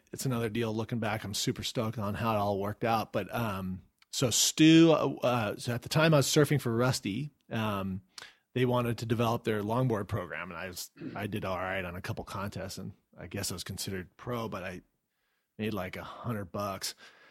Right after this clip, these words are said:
But Rusty was nice enough to help me out with boards, and I,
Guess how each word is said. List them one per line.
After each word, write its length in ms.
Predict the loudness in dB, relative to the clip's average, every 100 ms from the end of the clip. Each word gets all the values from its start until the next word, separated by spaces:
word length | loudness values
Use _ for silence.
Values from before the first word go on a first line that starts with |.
| -20 4
But 180 | 6 10
Rusty 280 | 8 8 8
was 200 | 6 6
nice 260 | 2 2
enough 200 | 0 -2
to 260 | -2 -4 -6 _ _ _
help 180 | -2 0
me 60 | 0
out 140 | -2
with 120 | -4 -2
boards, 380 | 0 0 -4
and 240 | -4 -4 -2
I, 240 | -4 -6